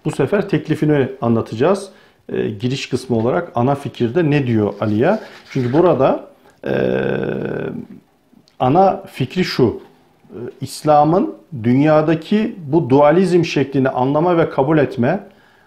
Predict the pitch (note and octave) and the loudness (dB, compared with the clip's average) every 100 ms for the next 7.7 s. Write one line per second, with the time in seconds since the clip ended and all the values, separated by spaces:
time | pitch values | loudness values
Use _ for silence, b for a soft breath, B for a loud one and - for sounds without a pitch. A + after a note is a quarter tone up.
0 | b _ C3 C3 D#3 D#3+ F3+ F#3+ E3+ - | b _ -4 0 0 2 2 4 2 0
1 | F3 C#3+ E3+ F#3 F#3+ D#3 - D#3 E3+ E3+ | 0 2 2 2 0 -2 0 0 2 2
2 | C#3+ C#3+ F3 F3 D3 C#3+ C#3+ D3 D#3+ G3+ | 4 4 2 0 0 0 0 0 2 2
3 | - B B B B B - C3+ B2+ C3 | 0 B B B B B -4 0 0 -2
4 | - F3+ F3+ - E3 - F3 D3 C#3 C3+ | 0 2 2 0 0 0 0 0 2 2
5 | E3 G3 G3 - - D3+ C#3+ D3+ C#3+ C#3 | 2 0 0 -6 2 2 4 0 0 0
6 | C3 A#2+ B2 A#2 C3 G#2 A2 G2 A2 D#3 | 0 2 2 0 -2 -2 -4 -6 -2 0
7 | C3+ - E3+ D#3+ C3 F#3 G3+ | 2 4 4 4 4 2 -2